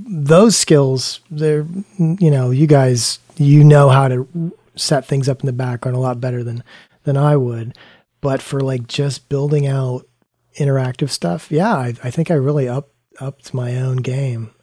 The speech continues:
I'm not scared of as much either. I used, like, I remember one of their first e-learning challenges, like, a,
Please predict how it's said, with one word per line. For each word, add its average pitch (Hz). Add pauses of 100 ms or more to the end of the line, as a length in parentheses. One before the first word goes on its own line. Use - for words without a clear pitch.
I'm 175
not 226
scared 233
of 127
as 131
much 127
either. 131
I 143
used, 175
like, 131
I 135
remember 151
one 131
of 131
their 131
first 135
e-learning 143
challenges, 120
like, 120
a, 117